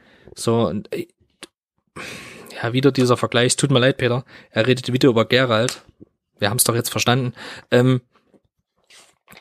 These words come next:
das hatte Witcher nicht nötig, das hat trotzdem funktioniert, die Mechanik hat funktioniert, die, äh, das Levelsystem hat funktioniert, das hat's, das, das hat's das alles nicht gebraucht, aber wahrscheinlich ist das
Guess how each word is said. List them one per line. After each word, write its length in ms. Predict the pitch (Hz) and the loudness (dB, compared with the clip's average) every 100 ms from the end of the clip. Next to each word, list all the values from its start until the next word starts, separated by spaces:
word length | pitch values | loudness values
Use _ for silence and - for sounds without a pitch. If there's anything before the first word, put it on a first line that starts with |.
| _ - - _ _ _ _ _ _ _ - | _ -20 -20 _ _ _ _ _ _ _ -8
das 160 | - | -4
hatte 200 | 139 147 | 0 0
Witcher 240 | 139 - 143 | 2 2 0
nicht 160 | 131 | 0
nötig, 460 | 127 151 92 - - _ - - - | 2 2 0 -8 -14 _ -20 -20 -8
das 200 | - - | -4 -2
hat 140 | - | -2
trotzdem 340 | - 156 - 131 | -4 0 0 0
funktioniert, 720 | - 110 - 104 95 - - | -4 -4 -4 -4 -10 -14 -12
die 60 | - | -6
Mechanik 420 | 113 147 160 175 | -2 2 2 2
hat 100 | 156 | 0
funktioniert, 680 | - 139 - 135 131 131 - - - - _ - | 0 -2 0 2 2 2 0 -20 -20 -20 _ -4
die, 280 | 113 110 | 0 2
äh, 540 | 104 98 85 104 101 98 _ _ _ - _ - _ _ _ - | 2 0 -4 -4 -4 -6 _ _ _ -20 _ -20 _ _ _ -10
das 160 | - | -2
Levelsystem 580 | 127 156 151 123 - 123 | 2 2 2 2 0 0
hat 100 | 120 | -2
funktioniert, 560 | - 117 107 - 107 107 | -4 -6 -6 -4 -4 -2
das 140 | - | -2
hat's, 280 | 143 - - | -2 -2 0
das, 240 | 127 - - | 0 0 -4
das 220 | - 123 | -6 -6
hat's 180 | - - | -4 -6
das 140 | - - | -6 -6
alles 220 | 139 139 | -4 -2
nicht 160 | 143 - | -4 -6
gebraucht, 480 | - - 120 - | -6 0 0 0
aber 180 | 107 110 | -8 -8
wahrscheinlich 340 | - - 139 143 | -4 -2 0 -2
ist 200 | 143 135 | -2 -4
das 180 | 123 | -6